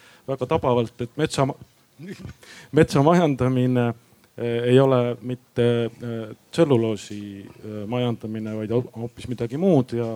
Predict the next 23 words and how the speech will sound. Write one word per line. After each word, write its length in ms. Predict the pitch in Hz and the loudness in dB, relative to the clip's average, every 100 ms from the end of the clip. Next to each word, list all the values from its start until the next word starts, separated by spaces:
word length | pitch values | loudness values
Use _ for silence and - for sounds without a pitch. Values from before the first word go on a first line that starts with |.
| 113 110 | -8 -6
ja, 160 | 117 113 107 | -4 -4 -6
ja 140 | 110 120 | -6 -6
nii 100 | 165 | -4
edasi, 300 | 185 143 135 | -2 -2 -6
siis, 300 | 123 127 120 - | -8 -10 -10 -4
äh, 80 | 123 - - _ | -4 -4 -20 _
tegelikult 600 | 151 147 143 131 131 - | -2 0 0 0 -2 -2
on 140 | 123 135 | -4 0
varem 320 | 185 139 120 | 2 2 -2
juba 200 | 117 151 | 0 0
ammu 160 | 196 143 | 0 0
välja 320 | 151 156 135 | -2 -2 -4
öeldud, 240 | 127 120 123 | -4 -6 -10
et, 160 | - 131 | -10 -6
äh, 260 | 117 113 156 | -4 -4 -4
Eesti 240 | 202 - | -6 -6
praeguses 480 | 123 139 123 110 107 | -6 -4 -6 -10 -6
olukorras 640 | 170 156 - 107 92 - _ _ _ _ - | 0 0 0 -10 -12 -18 _ _ _ _ -14
ja 120 | 110 | -8
oma 80 | 113 | -6
rahvastiku 920 | 147 175 127 - 117 - 120 117 113 - | -6 -6 -8 -8 -14 -8 -4 -4 -6 -10
ja, 320 | 117 113 110 107 | -12 -8 -8 -8
ja, 220 | 113 110 | -8 -8